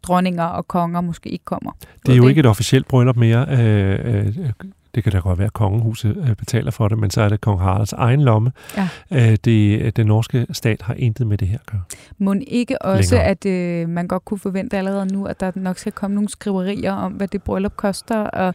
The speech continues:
Speaker 2: Jo.
Speaker 1: hvor kommer de penge fra, og
Speaker 2: Men, men
Speaker 1: bum,
Speaker 2: penge,
Speaker 1: bum,
Speaker 2: men
Speaker 1: bum, ikke?
Speaker 2: pengene, det er meldt ud, at det
Speaker 1: Ja.
Speaker 2: kan, skal ikke koste de norske, øh, skatteydere, øh, noget som helst, at Märtha Louise nu bliver gift
Speaker 1: Nej.
Speaker 2: for anden gang.
Speaker 1: Nej.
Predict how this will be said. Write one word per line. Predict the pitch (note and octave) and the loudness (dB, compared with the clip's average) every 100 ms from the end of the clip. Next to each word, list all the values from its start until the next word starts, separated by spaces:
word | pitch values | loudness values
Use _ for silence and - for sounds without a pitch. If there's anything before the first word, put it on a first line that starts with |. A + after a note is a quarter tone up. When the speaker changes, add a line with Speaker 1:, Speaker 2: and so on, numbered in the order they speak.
| C#3 | 0
Speaker 2:
Jo. | A2+ F#2 | 2 6
Speaker 1:
hvor | A2+ C#3+ | 6 4
kommer | D3 A3+ | 4 2
de | A3 A#3+ | 2 0
penge | - A#3 A#3 | 2 2 2
fra, | A#3 G#3+ G#3 | 2 0 0
og | - - F#3+ F#3+ | 0 0 2 4
Speaker 2:
Men, | F#3 F3+ D3 | 4 2 4
men | C3 | 6
Speaker 1:
bum, | G#3 | 6
Speaker 2:
penge, | C#3+ | 4
Speaker 1:
bum, | C#3 | 6
Speaker 2:
men | C3+ | 4
Speaker 1:
bum, | |
ikke? | G#2+ | 6
Speaker 2:
pengene, | D3+ F3+ F#3 C#3+ | 4 6 6 6
det | E3+ | 4
er | D#3+ B2 | 6 6
meldt | C3+ A2 | 6 6
ud, | A2+ A#2+ | 2 2
at | B2 - | -2 0
det | A#2 | 2
Speaker 1:
Ja. | F#3 | 2
Speaker 2:
kan, | C#3+ | 0
skal | - C3 | 2 0
ikke | - | 0
koste | - A#2+ - | 0 0 0
de | A#2+ | 0
norske, | G2+ F#2+ - - | 2 0 -4 -6
øh, | G#3+ B2 G2+ | 0 2 0
skatteydere, | - G2+ G2+ B2 G#2+ G2+ G2 - | 0 2 2 2 4 4 4 2
øh, | A2 | 2
noget | G2+ D3+ | 4 4
som | B2+ | 4
helst, | G2+ G#2+ - A3 | 2 0 -4 -4
at | E3+ B2 G#2 | 0 2 2
Märtha | G2+ A2 | 2 2
Louise | F#2+ G2 G2 A#2+ | 2 2 2 0
nu | G2+ | 0
bliver | G2 G#2+ | 2 0
gift | - F#2 - - | 0 -2 -4 -6
Speaker 1:
Nej. | F#3 | -2
Speaker 2:
for | - | 0
anden | F2+ F#2 | 0 -2
gang. | B2 C3 _ - | -4 -10 _ -10
Speaker 1:
Nej. | F#3+ | -10